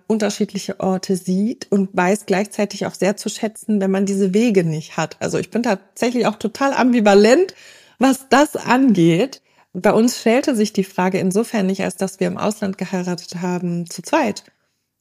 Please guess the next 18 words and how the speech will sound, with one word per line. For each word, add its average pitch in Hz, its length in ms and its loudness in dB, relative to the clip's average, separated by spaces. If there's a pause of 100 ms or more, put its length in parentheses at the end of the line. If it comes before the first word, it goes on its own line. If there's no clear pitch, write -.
Und 180 640 0
ja, 214 280 -4
das 170 160 -6
eben 180 260 -4
so 185 140 -2
nicht 185 200 -4
war. 233 220 0
Wir 190 100 -2
hatten 190 180 -8
hinterher 208 420 -2
aber 190 200 -6
noch 185 240 -8
mal 175 200 -4
eine 180 220 -6
kleine, 190 480 -4
feine, 196 680 -2
freie 180 680 -4
Trauung 160 640 -8